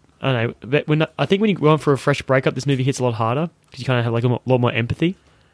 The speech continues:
But no, I, I think I've forgotten, like, how break-, how bad breakups feel because it's been, like, seven, almost eight years with my partner, and we're engaged and get married. I know how painful it can get too when you are, bro. I just forgot, like, the feeling, so I didn't really care. So I was like,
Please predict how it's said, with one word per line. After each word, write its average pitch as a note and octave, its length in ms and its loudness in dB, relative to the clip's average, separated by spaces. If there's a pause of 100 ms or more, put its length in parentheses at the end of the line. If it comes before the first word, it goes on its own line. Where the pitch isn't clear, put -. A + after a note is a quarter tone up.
(960)
But D#3 120 4
no, D3 160 6
I, C#3+ 200 4
I D3 60 2
think A#3 140 2
I've A#3+ 80 4
forgotten, D#3 240 2
like, C#3 160 2
how C3+ 120 4
break-, C3 320 0
how C3 140 -2
bad B2+ 240 0
breakups B2 480 -2
feel A2 340 0
because A#2 220 -2
it's A#2+ 80 -4
been, C#3 140 2
like, B2 200 0
seven, A#2+ 560 -4 (140)
almost C#3+ 300 2
eight B2+ 160 0
years A2+ 320 -2
with A#2 100 -6
my A2+ 140 0
partner, G#2+ 480 -4 (300)
and B2 100 2
we're A#2 100 4
engaged A2+ 380 4
and A2 100 -2
get A2+ 140 -2
married. G2+ 420 -4 (560)
I D#3 80 -2
know E3+ 100 4
how E3 120 4
painful B2+ 380 -2
it A#2 80 -2
can B2+ 240 0
get A2 180 -2
too G#2+ 300 -2 (340)
when A#2+ 140 2
you A2+ 120 4
are, A2+ 220 4
bro. G#2 240 -2
I A#2+ 60 0
just D#3 140 -4
forgot, C#3 260 0
like, A2 160 -2
the A2 80 -10
feeling, G#2 340 -4
so G#2 300 -4
I A2 80 -2
didn't B2+ 220 -2
really A2 200 -2
care. G#2+ 300 -4
So - 120 -4
I G#2 60 -6
was A#2+ 120 -2
like, A#2+ 200 -2